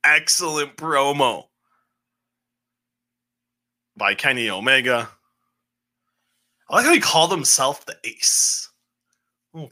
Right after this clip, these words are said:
th-, dig, maybe. I don't know if I, maybe a dig at Tanahashi.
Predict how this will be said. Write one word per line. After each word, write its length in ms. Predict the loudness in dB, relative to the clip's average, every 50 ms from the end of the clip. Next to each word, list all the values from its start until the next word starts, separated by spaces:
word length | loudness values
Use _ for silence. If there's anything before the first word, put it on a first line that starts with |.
| _
th-, 140 | -16 -16 -16 _ -16 _
dig, 240 | -8 -6 -6 -6
maybe. 320 | -8 -8 -8 -8 -8 -12 -14
I 60 | -16 -12 -8
don't 140 | -6 -4 -2
know 80 | -2
if 80 | -2 -2
I, 60 | -4
maybe 280 | -4 -6 -8 -8 -6 -8
a 80 | -8
dig 440 | -8 -8 _ -6 -4 -4 -4 -6 -8
at 100 | -10 -10
Tanahashi. 800 | -8 -8 -8 -8 -8 -10 -12 -12 -12 -12 -12 -14 -16 -16 -20